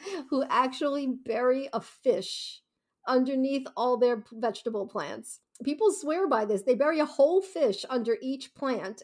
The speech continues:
And it, I mean, it makes sense. I use, um,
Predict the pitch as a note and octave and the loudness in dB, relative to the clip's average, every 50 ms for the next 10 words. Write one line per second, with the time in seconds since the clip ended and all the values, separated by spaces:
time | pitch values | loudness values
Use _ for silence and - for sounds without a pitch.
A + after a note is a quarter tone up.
0 | - A#3+ A#3+ A#3+ A#3 - - _ _ _ - C#4+ D4 C#4+ - F4 F#4 F#4+ G4+ G4 | -8 -6 -4 -4 -6 -8 -12 _ _ _ -2 -2 -2 0 0 -2 -2 0 0 -2
1 | G#4 F#4+ F#4+ G4 F4+ D4 - - - F4 E4 D4+ - - B3 C4 D#4+ F#4+ E4 D#4 | -2 -2 -2 -2 -2 -4 -4 -4 -2 0 0 0 0 0 -2 0 0 0 0 0
2 | D#4 D4+ D4 C4 C4 B3+ - - B3 B3+ B3+ B3+ B3 A#3+ A3+ G#3+ - | 0 0 -2 -4 -4 -4 -4 -2 -2 0 -2 -2 -4 -4 -6 -8 -8